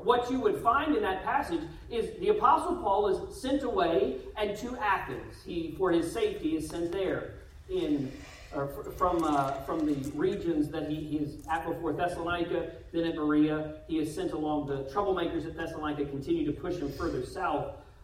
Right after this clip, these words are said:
uh, on the peninsula or the, the area of Greece. But he comes to Athens. And when he comes to Athens,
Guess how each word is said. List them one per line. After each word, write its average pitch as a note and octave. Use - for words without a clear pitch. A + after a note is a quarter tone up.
uh, -
on C#3+
the B2+
peninsula D3
or C3
the, B2+
the B2
area C#3+
of -
Greece. C#3+
But G3
he -
comes D4
to A3
Athens. -
And G#3+
when A#3
he A3+
comes D#4
to C4+
Athens, F#3+